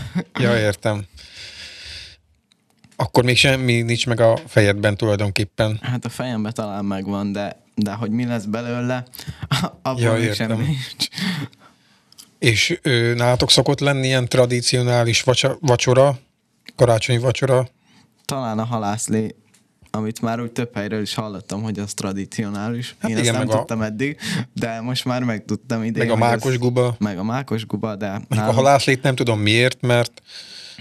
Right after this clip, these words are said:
Speaker 1: hogy mi köze van a halnak így a karácsonyhoz, mert télen kimegy horgászni. Ja, sokan. Na
Speaker 2: Sokan,
Speaker 1: mindegy.
Speaker 2: de az az ő bajuk.
Speaker 1: Mondjuk én meg a halászlét nem szeretem,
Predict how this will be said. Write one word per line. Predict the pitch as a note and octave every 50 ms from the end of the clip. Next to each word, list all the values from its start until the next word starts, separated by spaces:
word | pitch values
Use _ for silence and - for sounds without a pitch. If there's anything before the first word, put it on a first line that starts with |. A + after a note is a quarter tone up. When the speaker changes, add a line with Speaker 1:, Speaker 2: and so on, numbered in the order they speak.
| - - - - - -
Speaker 1:
hogy | - A#2 A2+
mi | A2+ A#2+
köze | - B2+ A2+ A2+
van | A#2 A2+
a | A2
halnak | G2+ A2+ A2+ A2+ A2+ A2 A2+ A2 G#2 -
így | A2+ G#2+ G#2 A2
a | G#2+ G#2+ G#2 A2+ -
karácsonyhoz, | - - A2+ A2+ A2 G#2+ - - A#2+ A2 A#2 A2+
mert | A#2 A2+ G#2+ G#2+ B2+ - _ _ _ _ _ _ _ _ _ _
télen | - - A#2+ A#2+ A#2 A#2+ A#2 A#2+ A#2 - _ _ _ _ _ _ _
kimegy | - C3+ A2+ G#2+ G2
horgászni. | - A#2 G#2+ A2 A2+ A2 G#2+ - - D3
Ja, | E3 G3 G#3
sokan. | - - - A#2+ - G#2 A2 A2 - _
Na | - F#3+
Speaker 2:
Sokan, | D3+ B2 G#2+
Speaker 1:
mindegy. | G2+ G2 F#2+ F#2+ - C#3+
Speaker 2:
de | C3+ C#3 C#3 C#3 C#3 - - - - _ _ _ _ _ - G3 G3+ E3+ C#3+ A#2+ A#2+ - - -
az | D3 D3+ C3+
az | C3 B2+
ő | C3+ B2 B2 A2+
bajuk. | A2 B2+ B2+ C3+ C#3 C3 - -
Speaker 1:
Mondjuk | C#3+ D3+ D3 - -
én | F3+ D#3
meg | D3 -
a | C#3
halászlét | C#3 D3+ C#3+ C3 A2+ - C#3 B2 -
nem | C3+ A#2
szeretem, | A2 - B2 A2+ A2 - - C3 C#3+ D3+